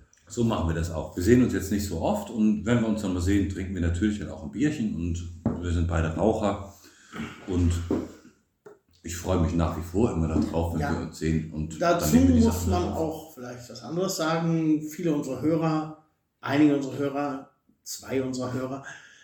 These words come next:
Speaker 2: hören vielleicht auch noch andere Podcasts, die vielleicht professioneller produziert sind als unsere.
Speaker 1: Ja.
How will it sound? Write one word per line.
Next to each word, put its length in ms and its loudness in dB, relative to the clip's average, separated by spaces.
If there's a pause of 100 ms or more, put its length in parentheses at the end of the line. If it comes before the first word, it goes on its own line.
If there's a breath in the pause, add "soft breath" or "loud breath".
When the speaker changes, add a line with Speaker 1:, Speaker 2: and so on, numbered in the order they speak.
(180 loud breath)
Speaker 2:
hören 320 4
vielleicht 260 -2
auch 120 -4
noch 200 -10
andere 300 -2
Podcasts, 800 -10
die 220 -12
vielleicht 720 -6
professioneller 2000 2
produziert 480 -4
sind 200 -8
als 140 -18
unsere. 520 -18
Speaker 1:
Ja. 260 -4